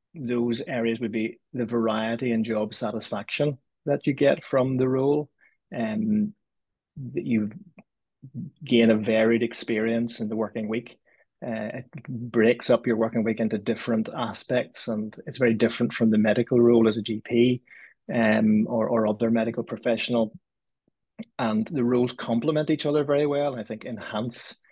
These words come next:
each other. So I think there's an enhancement to your, your work as a G P, uh, by getting involved in this type of role. Um, there's also flexibility to it, which allows you to fit the two roles together,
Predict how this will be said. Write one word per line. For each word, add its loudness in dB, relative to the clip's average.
each -2
other. 4
So 0
I 2
think 0
there's 0
an 0
enhancement -2
to -4
your, -2
your 0
work -2
as -2
a -2
G -4
P, -2
uh, -2
by 0
getting 0
involved -4
in -4
this -8
type -6
of -6
role. 0
Um, 4
there's 2
also 4
flexibility 2
to 0
it, -2
which -4
allows 0
you -6
to -8
fit -10
the -6
two -2
roles 0
together, 0